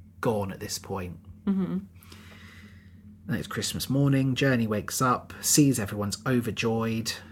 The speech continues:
Speaker 2: Yep.
Speaker 1: They turn on Buddy and he works.
Speaker 2: Yeah, 'cause Dronacus finally believes.
Speaker 1: Yeah. And they start flying and it's great.
Speaker 2: Woohoo.
Speaker 1: But of course, it may be Christmas.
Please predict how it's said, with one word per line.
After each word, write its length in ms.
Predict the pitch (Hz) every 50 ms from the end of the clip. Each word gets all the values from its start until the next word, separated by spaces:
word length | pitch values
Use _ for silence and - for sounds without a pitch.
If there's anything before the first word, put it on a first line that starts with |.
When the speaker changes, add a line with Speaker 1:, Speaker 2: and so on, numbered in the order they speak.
| - - - - - - - - - -
Speaker 2:
Yep. 200 | 262 247 - - - - - - - - - -
Speaker 1:
They 80 | 92
turn 260 | - - - 143 131
on 160 | 120 113 110 101
Buddy 240 | 104 104 101 110
and 100 | 107 104
he 100 | 113 127
works. 760 | 123 127 156 185 180 123 - - - - - - - - - - - - - - - - -
Speaker 2:
Yeah, 300 | - 311 339 330 262 226
'cause 240 | 214 - 220 202 -
Dronacus 600 | - - - 240 254 262 277 277 262 269 254 254
finally 460 | - - 240 247 254 254 262 254 254
believes. 600 | 247 254 254 269 285 294 220 180 170 165 160 127
Speaker 1:
Yeah. 260 | 117 117 113 117 127 - - - - - - - - - - - 113
And 100 | 117 113
they 60 | 113
start 280 | - - 117 107 - -
flying 580 | - - 139 135 135 135 131 131 131 127 120
and 100 | 107 87
it's 160 | 82 - - -
great. 720 | - 127 131 131 131 127 123 - - - - - - - - - - - - - - - - - - - - - - - - 320
Speaker 2:
Woohoo. 480 | 339 339 330 311 339 339 320 269 240 - - - - - - - - - - -
Speaker 1:
But 100 | - 123
of 100 | 120 -
course, 720 | - - 156 139 120 117 139 147 - - - - - - - - - - - - - - - - - - - - - - - - - - - - - - -
it 60 | -
may 160 | 123 139 147 151
be 100 | 165 147
Christmas. 760 | - - 123 - - - 131 131 143 139 - - - -